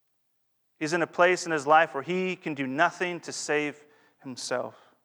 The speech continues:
His sadness is profound. It has no end in sight. And that's not it. We see this even further in verse nine, these themes drawn out.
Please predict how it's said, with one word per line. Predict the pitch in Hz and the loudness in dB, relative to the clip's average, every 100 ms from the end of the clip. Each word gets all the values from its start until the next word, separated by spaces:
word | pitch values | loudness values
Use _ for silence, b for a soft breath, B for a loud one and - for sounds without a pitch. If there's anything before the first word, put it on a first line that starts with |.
| _ _ _ _ _ _ _ _ _ _ _ _ _ _ _ _ | _ _ _ _ _ _ _ _ _ _ _ _ _ _ _ _
His | 139 - | -8 0
sadness | - 160 160 160 147 - | 6 8 8 4 -2 -4
is | 131 | -8
profound. | - 123 - 143 139 139 | -8 -8 -2 0 0 -2
It | 131 | -2
has | 127 127 123 | 0 0 -4
no | 123 | -6
end | 147 147 147 139 b b b b | -2 -2 -4 -8 b b b b
in | 123 | -10
sight. | - 143 135 135 - B B B B | 0 4 4 2 -8 B B B B
And | 131 147 | 0 4
that's | 156 - | 4 4
not | 160 143 | 6 6
it. | 143 131 | 6 2
We | 139 | 0
see | 127 - 165 160 156 - B 143 | -4 -2 0 0 -4 -8 B -8
this | 139 | -2
even | 156 143 | 0 -2
further | 131 156 156 151 143 | -2 2 4 4 0
in | |
verse | 131 135 - - | 0 0 -2 -6
nine, | 135 143 143 147 139 | 2 4 4 2 -2
these | 123 117 | -4 -6
themes | - 151 143 135 127 | -6 -4 -4 -4 -6
drawn | - 123 | -2 0
out. | 127 131 123 | 2 0 -2